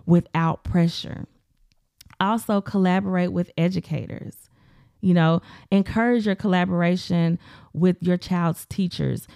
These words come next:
or with your child's administrators to create consistency in support and strategies between the home and the school. And if need be, seek professional help. Discuss the professional help with the teachers, or find a speech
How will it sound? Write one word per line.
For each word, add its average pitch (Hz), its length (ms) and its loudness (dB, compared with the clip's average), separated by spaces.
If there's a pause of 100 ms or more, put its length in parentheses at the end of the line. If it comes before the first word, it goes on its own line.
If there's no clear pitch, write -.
(100)
or 165 100 0
with 175 140 0
your 170 100 2
child's 170 380 -2
administrators 160 1040 0 (200)
to 175 120 2
create 185 400 0
consistency 170 960 0
in 151 140 2
support 165 540 -2
and 160 180 0
strategies 156 600 0
between 160 380 2
the 151 80 4
home 160 480 2 (300)
and 160 220 4
the 156 80 4
school. 151 320 2
And 165 180 0
if 180 140 2
need 208 340 0
be, 208 260 0 (240)
seek - 560 -2
professional 190 680 -2
help. 185 420 -2 (500)
Discuss 214 600 0 (520)
the 190 140 2
professional 190 480 2
help 170 160 2
with 175 120 -2
the 160 100 0
teachers, 165 440 0
or 165 260 2
find 180 360 0
a 165 100 2
speech - 460 0